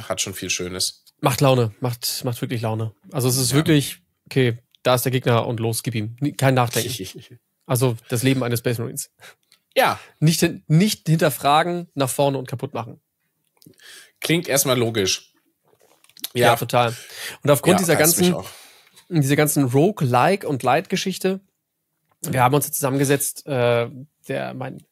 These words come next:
Speaker 2: äh, der Autor von Dice the Game Spiel, also Steff Bert,
Speaker 1: Mhm.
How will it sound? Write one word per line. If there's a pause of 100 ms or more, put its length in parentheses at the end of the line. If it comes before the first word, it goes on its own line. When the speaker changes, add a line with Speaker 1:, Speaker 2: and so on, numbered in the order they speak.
(160)
Speaker 2:
äh,
der
Autor
von
Dice
the
Game
Spiel,
also
Steff
Bert,
Speaker 1:
Mhm.